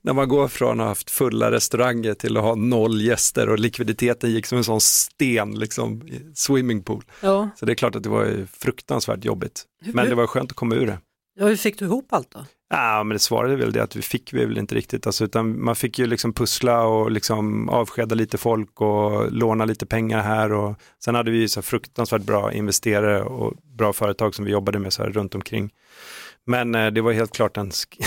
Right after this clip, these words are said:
Speaker 1: <laughs> skräck.
Speaker 2: Jag förstår det.
Speaker 1: Ja.
Speaker 2: Ja. Alltså, är det, är det stor skillnad på matlagandet som kock i ett restaurangkök och som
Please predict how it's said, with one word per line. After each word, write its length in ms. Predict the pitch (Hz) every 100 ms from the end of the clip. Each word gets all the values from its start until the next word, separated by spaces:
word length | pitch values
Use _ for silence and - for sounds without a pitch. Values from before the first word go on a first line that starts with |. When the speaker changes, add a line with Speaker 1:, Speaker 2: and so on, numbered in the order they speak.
| -
Speaker 1:
<laughs> 140 | -
skräck. 680 | - - 123 110 - - - _ -
Speaker 2:
Jag 180 | 175 185
förstår 460 | 185 - 123 185
det. 160 | 143 127
Speaker 1:
Ja. 220 | 104 101 113 -
Speaker 2:
Ja. 260 | 156 175 - - - - -
Alltså, 160 | 226 269
är 100 | 233
det, 220 | 226 226
är 40 |
det 60 | 220
stor 160 | - 233
skillnad 560 | - 262 196 247 311
på 260 | - 233 175 _
matlagandet 640 | 185 175 - 151 151 147 -
som 140 | 151
kock 440 | - - 247 _ 151
i 40 |
ett 120 | 151
restaurangkök 760 | 143 - - 170 147 - 220 - _ _ _ _ _ _
och 220 | 185 175 -
som 300 | - 185 170